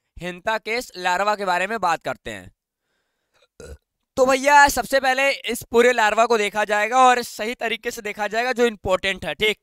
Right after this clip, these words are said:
तो पेपर में कहाँ से आया था इसके बारे में ध्यान देना। पहली बात, नंबर फर्स्ट पॉइंट के बारे में, तो कहता क्या है, हेंता केस जो लार्वा है, oncosphere, इनके बारे में बात करें, कहता है,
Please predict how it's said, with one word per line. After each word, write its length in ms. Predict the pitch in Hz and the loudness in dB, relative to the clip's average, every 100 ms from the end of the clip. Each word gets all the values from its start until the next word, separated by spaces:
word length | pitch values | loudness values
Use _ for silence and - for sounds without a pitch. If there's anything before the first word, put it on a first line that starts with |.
| _ _ _ - | _ _ _ -6
तो 60 | 214 | -4
पेपर 460 | - 220 - 269 | 0 -2 0 0
में 200 | 277 294 | 2 0
कहाँ 320 | - 240 247 285 | 0 -2 -2 0
से 120 | 262 | 2
आया 220 | 240 269 | 2 2
था 160 | - 285 | 2 0
इसके 300 | 269 - 262 | 0 -2 0
बारे 240 | 240 247 | 2 0
में 60 | 226 | -2
ध्यान 180 | 202 | -6
देना। 180 | 180 175 | -4 -6
पहली 400 | - 233 247 262 | -4 -2 0 0
बात, 280 | 208 135 120 _ _ _ - | -2 -4 -6 _ _ _ -8
नंबर 240 | 202 247 | 2 4
फर्स्ट 360 | 262 254 247 - | 4 4 4 2
पॉइंट 280 | 214 185 175 | -2 -2 -4
के 120 | 165 | -4
बारे 220 | 151 143 | -2 -2
में, 180 | 123 117 _ _ - | -6 -12 _ _ -2
तो 80 | 220 | 0
कहता 380 | 233 226 277 285 | 0 2 2 4
क्या 180 | 262 | 2
है, 340 | 226 226 269 320 _ - | 0 0 -2 -2 _ -10
हेंता 340 | 202 208 262 262 | -8 -4 -2 -2
केस 220 | 269 240 | -2 2
जो 120 | 240 | 4
लार्वा 360 | 226 214 233 233 | 4 2 4 4
है, 60 | |
oncosphere, 440 | 226 - 240 - 226 | 4 4 2 2 -4
इनके 380 | 233 208 214 | -4 -4 -4
बारे 180 | 226 220 | 0 0
में 80 | 220 | 2
बात 200 | 208 202 | 0 0
करें, 200 | 226 240 | -2 -4
कहता 300 | 220 208 | -4 -2
है, 80 | 233 | -2